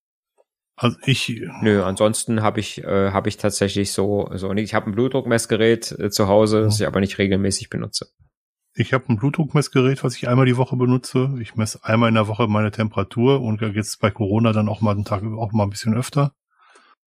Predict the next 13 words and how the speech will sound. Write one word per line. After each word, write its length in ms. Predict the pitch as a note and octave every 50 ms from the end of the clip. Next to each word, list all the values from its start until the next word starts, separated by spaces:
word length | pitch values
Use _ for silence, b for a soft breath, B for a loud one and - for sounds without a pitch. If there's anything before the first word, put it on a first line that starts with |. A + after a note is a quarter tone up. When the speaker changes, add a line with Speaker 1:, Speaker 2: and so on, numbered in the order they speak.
| _ -
Speaker 2:
Mhm. 300 | A#2 A#2 A#2 A#2 A#2+ A#2+
Speaker 1:
Ich 380 | A2+ A2 A2 G#2 A2 - -
hab 120 | B2+ A#2+ - -
eine 120 | A#2+ A2+
Uhr, 240 | A#2 B2 B2+ C#3 C3+
die 180 | B2 A#2+ A2+ G#2+
Schlaftracking 720 | - - - C3+ D3 - - - D#3 - - D3 C3+ C3
macht 260 | C3 C3 B2+ - -
und 100 | A2+ G#2
die 80 | G#2 G#2+
Schritte 320 | - - E3 E3+ - E3
zählt. 580 | - - - - D3 D3 C#3+ D3 D3 - - - -
Und 260 | B2 A2+ G#2 G#2+ G#2+